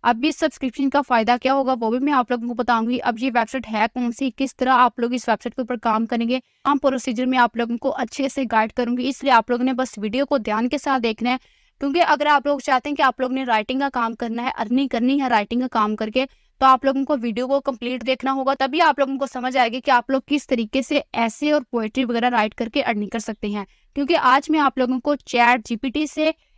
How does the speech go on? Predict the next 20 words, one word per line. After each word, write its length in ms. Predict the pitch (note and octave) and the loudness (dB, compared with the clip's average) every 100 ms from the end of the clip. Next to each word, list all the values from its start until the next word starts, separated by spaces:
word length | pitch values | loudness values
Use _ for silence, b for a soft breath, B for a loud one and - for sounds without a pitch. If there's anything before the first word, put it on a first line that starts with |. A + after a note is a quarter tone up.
| _ _ C#4 | _ _ -4
कुछ 220 | D4 D4+ | -4 0
भी 160 | E4 | 0
राइट 260 | D4+ B3+ A3+ | 4 2 2
करने 240 | - B3+ B3 | -2 0 0
का 100 | B3+ | 0
तरीका 340 | A#3+ A3 B3 | -2 -2 -2
नहीं 220 | A#3 C4+ | 0 0
बताऊंगी, 420 | C4+ C4+ A#3+ B3+ | 0 0 2 0
एक 260 | C4+ B3 - | -2 -4 -2
यूनिक 480 | C4 A3+ A#3 C#4 A#3 | -4 -2 0 0 0
वेबसाइट 280 | A3 B3 B3+ | 0 0 -2
के 80 | |
बारे 240 | C4 B3 A#3 | 2 2 2
में 60 | |
बताऊंगी 360 | A#3 A#3 A3 B3 | -2 0 0 -2
कि 120 | C4+ | -2
जहां 300 | A3 A#3+ D4 | -2 0 0
पर 160 | - D#4 | 0 0
आप 320 | A#3 G#3 - | 2 2 0
लोग 200 | B3 | -4